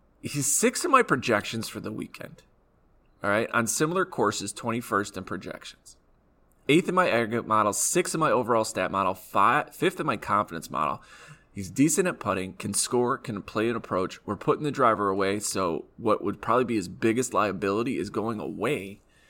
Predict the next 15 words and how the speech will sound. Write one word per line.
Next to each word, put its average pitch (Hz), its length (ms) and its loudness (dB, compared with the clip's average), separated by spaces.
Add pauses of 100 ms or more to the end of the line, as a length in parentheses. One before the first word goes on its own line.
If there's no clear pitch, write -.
(380)
Um, 110 240 0
in 117 120 -2
twenty 135 280 -2
twenty-two, 143 680 -2 (380)
he's 127 240 0
middle 139 220 2
of 143 80 0
the 127 80 2
field 131 280 0
in 131 120 -4
terms 110 200 -4
of 101 80 -8
strokes 113 380 0
gained, 107 540 -4 (480)
uh, 101 480 0